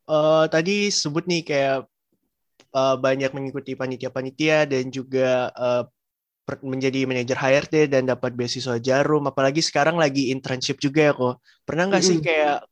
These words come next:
Speaker 1: kepikiran dulu gitu kayak, "Aduh, aku kayaknya nggak bisa deh, aku takut gagal deh," gitu. Akhirnya nggak diambil gitu kesempatannya. Akhirnya Koko milih untuk nggak, nggak usah deh kayak gitu. Pernah nggak sih kayak kepikiran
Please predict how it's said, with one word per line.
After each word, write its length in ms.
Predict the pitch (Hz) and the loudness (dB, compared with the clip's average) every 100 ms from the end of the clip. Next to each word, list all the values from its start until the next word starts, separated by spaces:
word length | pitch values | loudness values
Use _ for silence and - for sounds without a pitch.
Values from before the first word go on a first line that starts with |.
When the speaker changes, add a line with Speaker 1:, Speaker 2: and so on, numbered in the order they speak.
| - | -8
Speaker 1:
kepikiran 480 | 147 151 151 147 143 143 | -8 -4 0 0 0 0
dulu 280 | 156 170 | 2 2
gitu 240 | 156 156 170 | 0 0 -2
kayak, 320 | 151 139 - _ - | 0 -2 -6 _ -8
"Aduh, 200 | 151 147 135 | -4 -2 -2
aku 420 | 135 185 180 - _ - - _ _ | -2 -2 -4 -8 _ -20 -20 _ _
kayaknya 220 | - 165 220 190 | -2 0 2 4
nggak 120 | 143 | 4
bisa 140 | 151 190 175 | 4 4 4
deh, 120 | 165 | 2
aku 180 | 165 190 | 0 0
takut 240 | 170 170 | 0 0
gagal 400 | 143 139 135 151 151 | 2 2 2 2 4
deh," 100 | 143 135 | 2 0
gitu. 120 | 139 143 | 2 2
Akhirnya 480 | 135 156 160 185 175 - | 2 0 2 2 0 -6
nggak 180 | 135 135 139 | 0 2 4
diambil 380 | 135 147 151 147 139 | 4 4 2 2 2
gitu 140 | 135 | -2
kesempatannya. 680 | - 147 135 131 131 135 127 123 | -4 -6 -4 -2 -2 -2 -4 -6
Akhirnya 300 | 143 151 170 - _ | -8 -6 -6 -6 _
Koko 200 | 143 139 175 | -4 0 0
milih 280 | 160 156 175 165 | 0 2 0 -2
untuk 140 | 147 131 _ _ _ _ - | -6 -10 _ _ _ _ -8
nggak, 180 | 143 151 - | -4 -4 -4
nggak 180 | 139 131 139 | -4 -2 0
usah 160 | - 185 | -2 -2
deh 100 | 208 202 | -2 -2
kayak 160 | 151 143 | -2 -2
gitu. 120 | 160 196 - _ | -2 -4 -6 _
Pernah 140 | 185 226 180 | -2 2 2
nggak 60 | |
sih 100 | 196 196 | 2 0
kayak 140 | 160 151 | 0 -2
kepikiran 420 | 151 156 147 | -4 0 2